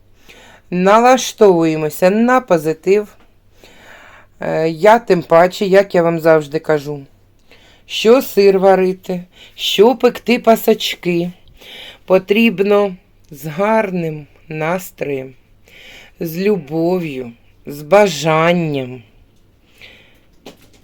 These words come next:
Я підготувала інгредієнти. Ця пасочка, вона більш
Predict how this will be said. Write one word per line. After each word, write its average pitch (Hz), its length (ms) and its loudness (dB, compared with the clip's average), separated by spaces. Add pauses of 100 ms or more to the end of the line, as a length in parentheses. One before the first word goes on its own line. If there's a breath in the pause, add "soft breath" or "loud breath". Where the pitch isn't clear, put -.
(880)
Я 175 160 4
підготувала 170 680 0
інгредієнти. 165 960 -4 (360 loud breath)
Ця 220 180 4
пасочка, 202 640 4
вона 180 260 4
більш 180 640 -4